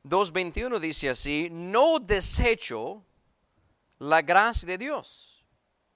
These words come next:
porque si por la ley fuese la justicia, entonces por demás murió Cristo". Eso es muy fuerte, hermanos.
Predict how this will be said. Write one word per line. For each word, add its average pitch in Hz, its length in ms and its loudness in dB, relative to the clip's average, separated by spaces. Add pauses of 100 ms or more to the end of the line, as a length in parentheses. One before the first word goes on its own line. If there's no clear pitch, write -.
(440)
porque 208 400 0
si 254 220 -2
por 208 240 -2
la 190 140 4
ley 202 580 2
fuese 214 480 0
la 156 100 -2
justicia, 262 600 -6
entonces 277 640 -2
por 226 220 -2
demás 180 560 -6
murió 131 320 -12
Cristo". - 480 -18 (1300)
Eso 233 160 -16
es 269 80 -20
muy 156 120 -14
fuerte, 127 360 -12
hermanos. 80 520 -20